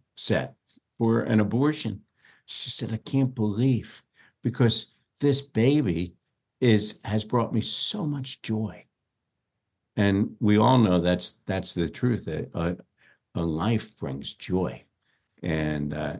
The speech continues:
and so that's the best, is, is seeing once in a while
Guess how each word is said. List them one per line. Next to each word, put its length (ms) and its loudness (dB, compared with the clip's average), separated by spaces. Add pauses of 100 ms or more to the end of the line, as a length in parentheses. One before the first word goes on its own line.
and 320 -4
so 160 0
that's 380 0
the 120 -6
best, 600 -12 (340)
is, 540 0
is 200 -2
seeing 520 0 (520)
once 340 4
in 60 2
a 80 0
while 520 -6